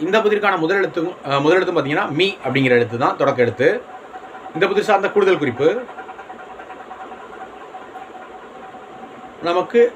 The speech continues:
அஹ், காற்று, அஹ், தரக்கூடிய ஒன்று அப்படின்னு கூட சொல்லலாம், தமிழ் சொல். அதாவது நம்ம காற்று தரக்கூடிய ஒன்று அப்படின்னு கூட சொல்லலாம், அது வந்து ஒரு தமிழ் சொல். அஹ், அடுத்து கூடுதல் குறிப்பு, இது சார்ந்த கூடுதல் குறிப்பு ரொம்ப எளிமையா நீங்க கண்டுபிடிச்சிடலாம். ஆங்கிலத்துல வந்து ஃபேன் அப்படின்னு சொல்றோம் இல்லையா, அதற்கு இணையான ஒரு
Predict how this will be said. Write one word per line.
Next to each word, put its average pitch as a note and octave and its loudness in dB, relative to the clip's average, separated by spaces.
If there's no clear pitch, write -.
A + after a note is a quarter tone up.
அஹ், C#3 6
காற்று, F#3 0
அஹ், C3+ 2
தரக்கூடிய D#3+ 6
ஒன்று C#3+ 4
அப்படின்னு B2+ 0
கூட D3 0
சொல்லலாம், G#2+ 0
தமிழ் D#3+ 2
சொல். - 2
அதாவது C3+ 4
நம்ம D3 -2
காற்று E3+ 2
தரக்கூடிய C#3+ 0
ஒன்று C3+ 4
அப்படின்னு B2+ -2
கூட A#2 0
சொல்லலாம், E3 2
அது D3+ 4
வந்து D#3+ 2
ஒரு D3+ 4
தமிழ் B2 0
சொல். F3+ 2
அஹ், B2+ 2
அடுத்து D#3 4
கூடுதல் G3 6
குறிப்பு, C3+ -2
இது C3+ -2
சார்ந்த D#3+ 6
கூடுதல் F3+ 4
குறிப்பு B2+ 0
ரொம்ப F3 0
எளிமையா D3+ 2
நீங்க C3 -2
கண்டுபிடிச்சிடலாம். B2+ -2
ஆங்கிலத்துல F3 2
வந்து E3 -4
ஃபேன் F3 4
அப்படின்னு C#3 -6
சொல்றோம் A#2 -2
இல்லையா, C#3+ 6
அதற்கு C#3 0
இணையான E3 4
ஒரு D#3+ 6